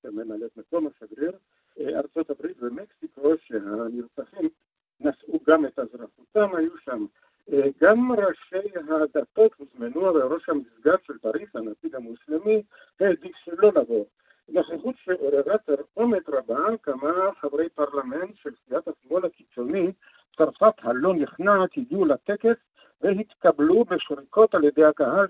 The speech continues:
שצפה בטקס על מסך גדול מבחוץ. מפלגתם אינה מגדירה את חמאס כארגון טרור,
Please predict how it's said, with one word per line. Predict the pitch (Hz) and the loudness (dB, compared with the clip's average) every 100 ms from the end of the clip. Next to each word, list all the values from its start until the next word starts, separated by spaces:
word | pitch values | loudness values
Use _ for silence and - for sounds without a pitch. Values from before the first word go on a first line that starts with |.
| 175 | 0
שצפה | 143 - 143 202 | -4 -2 2 4
בטקס | 190 - 160 214 208 _ - - | 4 4 2 2 -2 _ -20 -6
על | - 156 | 0 2
מסך | 156 - 160 160 | 2 0 -4 2
גדול | 156 156 170 175 160 | 6 8 8 4 0
מבחוץ. | 147 156 156 165 160 - - _ _ - _ _ | 0 0 0 -2 -2 -4 -4 _ _ -20 _ _
מפלגתם | 147 - 160 - 226 247 240 - | -2 4 2 4 2 4 -2 -2
אינה | 165 165 160 208 | 0 0 2 2
מגדירה | 220 165 127 135 156 | 2 0 -2 2 2
את | 156 | 2
חמאס | - 113 143 160 - | -2 -4 0 0 -4
כארגון | 113 107 135 135 | -14 -10 -8 -8
טרור, | - 113 170 214 | -6 -2 4 6